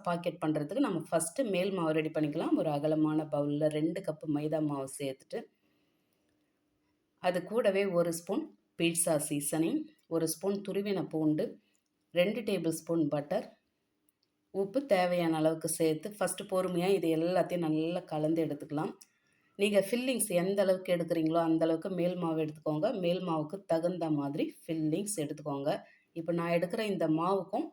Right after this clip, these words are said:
அந்த ஃபில்லிங்ஸ்க்கும் அளவு கரெக்டாவே இருந்தது. இந்த ஃப்ரெஷ்ஷான துருவின பூண்டுக்கு பதிலா பூண்டு பவுடர் கூட இருக்கு, அது விரும்பினாலும் சேர்த்துக்கலாம்.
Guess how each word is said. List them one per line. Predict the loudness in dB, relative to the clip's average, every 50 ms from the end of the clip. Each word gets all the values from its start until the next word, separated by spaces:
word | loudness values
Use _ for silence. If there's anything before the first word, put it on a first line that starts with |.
| -4 -2
அந்த | 0 0 0 -2 -2
ஃபில்லிங்ஸ்க்கும் | -6 -4 -4 -2 -2 -4 -4 -6 -4 -2 -2 -2 -4 -6 _ _ _ _ _ _ _ -4 0
அளவு | 2 4 4 4 2 0 -4 -6 -4
கரெக்டாவே | -2 -2 -2 -2 -4 -6 -4 -2 0 0 0 0 0
இருந்தது. | -2 -2 -2 -2 -2 0 0 0 -2 -2 -6 -16 _ _ _ _ _ _ _ _ _ _ _ _ _ -10 -4
இந்த | 0 2 4 6 8 8 6 6 4 2 0
ஃப்ரெஷ்ஷான | 0 0 0 0 0 0 0 0 0 -2 -4 -6 -8 _ -2
துருவின | 2 2 2 2 2 0 -2 -2 -4
பூண்டுக்கு | -2 -2 0 -2 -2 0 2 4
பதிலா | 4 4 4 4 4 2 0 -4 -10 _ _ _ _ -4
பூண்டு | -2 2 4 4 4 4 2 0 2
பவுடர் | 2 2 2 2 0 -4 -6 -4 0
கூட | 2 2 2 2 0 -2
இருக்கு, | -4 -4 0 0 0 0 0 -2 -12 _ _ _ _ _ _ _ _ -4 -2
அது | 0 0 0 0
விரும்பினாலும் | 0 0 0 0 0 0 0 0 0 0 0 -2 -4 -8 _ _ _ -10 -6
சேர்த்துக்கலாம். | -4 -4 -2 -4 -6 -6 -4 -4 -4 -6